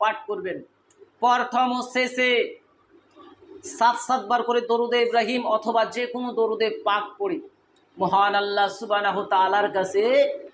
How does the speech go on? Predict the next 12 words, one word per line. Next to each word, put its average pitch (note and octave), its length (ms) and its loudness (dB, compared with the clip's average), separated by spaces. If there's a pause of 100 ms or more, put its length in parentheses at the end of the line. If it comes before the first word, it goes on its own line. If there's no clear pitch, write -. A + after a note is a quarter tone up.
(260)
আপনি F3+ 220 -4 (160)
দোয়া E3+ 180 0 (100)
করবেন, C3+ 300 -4 (520)
কানাকাটি G3+ 580 2
করবেন। D#3 280 -6 (400)
আপনার A#3 300 0 (160)
সমস্যার A3+ 540 2
কথাটা A3+ 380 4
আল্লাহ G#3+ 220 0 (140)
তাবারক A3 420 0
তাআলার A3 260 2
কাছে A3+ 140 0